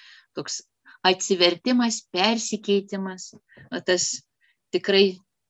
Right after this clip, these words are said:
gyvenimas tikėjimu yra man garantas,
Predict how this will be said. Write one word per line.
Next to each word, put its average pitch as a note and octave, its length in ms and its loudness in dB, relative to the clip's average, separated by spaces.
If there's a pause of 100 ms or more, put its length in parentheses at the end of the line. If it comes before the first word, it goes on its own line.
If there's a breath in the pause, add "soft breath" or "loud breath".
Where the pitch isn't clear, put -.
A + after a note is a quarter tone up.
(120)
gyvenimas G3+ 720 2
tikėjimu F3+ 680 -2 (680)
yra G3 280 4
man G#3 260 2
garantas, F#3+ 680 -4